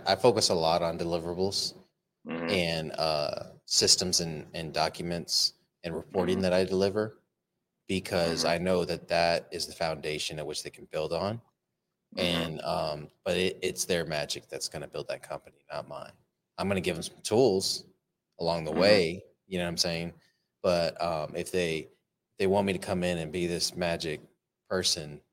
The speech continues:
Speaker 1: well, all right, now I'm just an employee, or now, you know what I'm saying, I'm a,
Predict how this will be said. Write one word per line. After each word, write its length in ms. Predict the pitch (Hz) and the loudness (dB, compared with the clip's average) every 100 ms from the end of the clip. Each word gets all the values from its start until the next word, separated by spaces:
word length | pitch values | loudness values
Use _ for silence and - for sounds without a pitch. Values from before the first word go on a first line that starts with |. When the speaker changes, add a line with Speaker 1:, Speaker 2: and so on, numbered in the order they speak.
| _ | _
Speaker 1:
well, 380 | 85 78 73 - _ _ | -2 -2 -2 -10 _ _
all 80 | 76 | -2
right, 180 | 76 65 | -2 -2
now 220 | 78 82 | -4 -4
I'm 120 | 80 | -2
just 180 | 80 - | 0 -2
an 60 | 82 | -2
employee, 520 | 73 87 78 76 71 | -8 -6 -4 -4 -4
or 120 | 71 | -6
now, 460 | 73 80 80 78 - _ _ _ _ | -4 -2 0 -2 -6 _ _ _ _
you 80 | 98 | -6
know 60 | 82 | -4
what 60 | |
I'm 60 | 76 | 0
saying, 220 | 82 78 | 0 0
I'm 140 | 80 | -2
a, 120 | 78 | -2